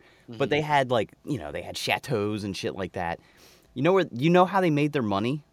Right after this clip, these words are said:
Speaker 1: They
Speaker 2: No.
Speaker 1: were old money, too. Old money. Like, we're talking, like, Standard Oil type money. In the fifteen hundreds,
Speaker 2: Of
Speaker 1: her,
Speaker 2: course.
Speaker 1: her great, great, great, great grandfather was one of the premier sheep,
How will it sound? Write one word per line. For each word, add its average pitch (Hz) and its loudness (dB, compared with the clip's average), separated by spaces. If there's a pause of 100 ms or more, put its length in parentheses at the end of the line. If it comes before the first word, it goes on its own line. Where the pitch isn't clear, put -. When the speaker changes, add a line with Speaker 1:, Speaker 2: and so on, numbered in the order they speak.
(1600)
Speaker 1:
They 113 -8
Speaker 2:
No. 156 8
Speaker 1:
were 165 8
old 170 8
money, 165 6
too. 80 0 (160)
Old 151 4
money. 151 0 (120)
Like, 110 0
we're 135 -2
talking, 135 4
like, 107 0
Standard 139 0
Oil 135 6
type 113 -2
money. 101 -2 (800)
In 151 2
the 131 2
fifteen 247 -2
hundreds, 131 2
Speaker 2:
Of 151 -2 (500)
Speaker 1:
her, 107 -14
Speaker 2:
course. 139 0 (160)
Speaker 1:
her 165 2
great, 156 4
great, 165 2
great, 160 2
great 139 0
grandfather 117 2 (280)
was 127 0
one 143 4
of 123 0
the 113 -2 (100)
premier 170 2 (220)
sheep, - -6